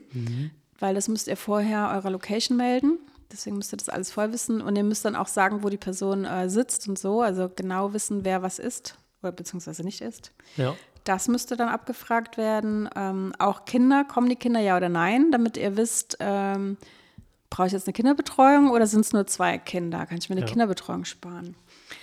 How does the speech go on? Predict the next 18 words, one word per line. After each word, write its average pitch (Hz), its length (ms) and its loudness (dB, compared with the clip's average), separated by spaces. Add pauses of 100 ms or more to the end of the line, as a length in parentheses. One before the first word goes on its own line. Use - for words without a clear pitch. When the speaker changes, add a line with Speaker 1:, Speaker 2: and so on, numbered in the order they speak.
(400)
Speaker 2:
Dann 208 200 2
fragt 226 400 2
am 208 140 2
besten 233 480 2
auch - 260 -2
Alter 247 300 4
der 294 140 0
Kinder 285 500 4
ab. 240 480 -2 (600)
Ähm, 202 640 -2
das 196 200 -6
ist - 240 -6
dann 196 260 -2
gut 233 300 -4
für - 320 -4
euch, 202 760 -2
ähm, 196 560 -6
weil 190 480 -2